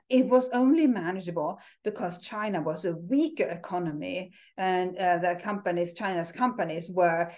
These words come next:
not as sophisticated as Western companies. So there was a, a, a big gap between the Chinese companies and the Western companies, and so they could afford to lose some more I P,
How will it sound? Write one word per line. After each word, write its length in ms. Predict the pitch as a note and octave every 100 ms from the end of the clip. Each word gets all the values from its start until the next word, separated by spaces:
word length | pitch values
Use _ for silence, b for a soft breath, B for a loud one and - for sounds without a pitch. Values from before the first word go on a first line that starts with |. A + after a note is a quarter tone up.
| B F#3+
not 340 | G3 G#3+ G#3
as 140 | E3+
sophisticated 720 | F#3 F3+ F3+ - F3 E3+ F#3 G3+
as 120 | A3
Western 360 | C4+ C4 F#3
companies. 580 | F3 E3 E3+ E3+ D#3+ E3+
So 180 | G3 F#3 B -
there 100 | G#3+
was 160 | A3 A3
a, 540 | - G3 F#3+ F#3+ F3 -
a, 60 |
a 20 | G3+
big 560 | E3 B3+ A3 G#3 F3+
gap 340 | A#3 A3 G#3+ -
between 220 | F#3 F3+ F#3 F3 E3+ F3 F3 B B F#3+
the 260 | F#3 E3
Chinese 360 | - G#3+ A3 A3+
companies 560 | - G#3 G3 F3+ F3 F#3+
and 100 | F3+
the 60 |
Western 340 | E3+ E3+ F3+ F3
companies, 400 | F3 E3+ F3 F#3
and 140 | G3
so 100 | G#3
they 140 | G#3+
could 180 | G#3+ A#3+
afford 400 | A3+ A3+ C4+ B3+
to 160 | G#3+ F3+
lose 360 | E3+ E3 E3+ B B -
some 280 | - F#3+ F#3+
more 240 | E3+ E3+
I 140 | E3
P, 480 | D#3+ - F3 F3 E3+